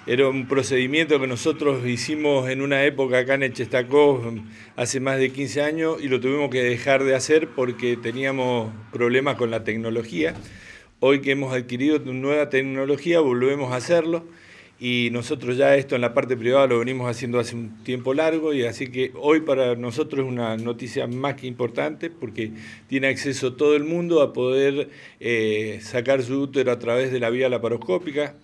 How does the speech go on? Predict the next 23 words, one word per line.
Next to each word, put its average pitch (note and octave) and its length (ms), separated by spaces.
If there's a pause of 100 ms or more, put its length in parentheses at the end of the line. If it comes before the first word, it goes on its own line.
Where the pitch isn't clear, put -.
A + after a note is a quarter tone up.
(160)
que A#2 160
como A2+ 160
sabemos B2+ 560
todos, C#3+ 300
la A#2+ 120
vía B2+ 220
laparoscópica A#2+ 720
es A#2+ 40
una B2+ 220
vía C3 240
que, A2 100
que A#2 200
nos A2 140
permite, B2 540 (580)
eh, A2+ 420
que C3 80
el A2 80
paciente B2 420
se A#2+ 160
recupere A2+ 560
mucho C3+ 340
más A#2+ 140
rápidamente, C#3 960